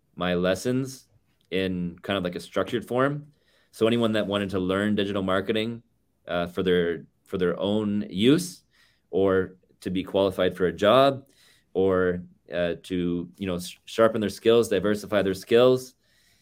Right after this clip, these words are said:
or even if they're running their own business and they wanna do digital marketing effectively, right?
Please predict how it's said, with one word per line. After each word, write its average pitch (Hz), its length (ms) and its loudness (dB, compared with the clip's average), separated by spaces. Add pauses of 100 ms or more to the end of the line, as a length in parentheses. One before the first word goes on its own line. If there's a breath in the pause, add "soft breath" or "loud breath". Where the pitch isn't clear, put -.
(300)
or 98 260 2
even 113 260 2
if 107 80 0
they're 104 120 2
running 110 220 4
their 101 120 0
own 104 140 0
business 113 340 0
and 107 100 -4
they 104 60 0
wanna 101 200 0
do 101 160 0
digital 104 300 0
marketing 104 380 -2
effectively, 117 600 0 (1000)
right? 123 340 2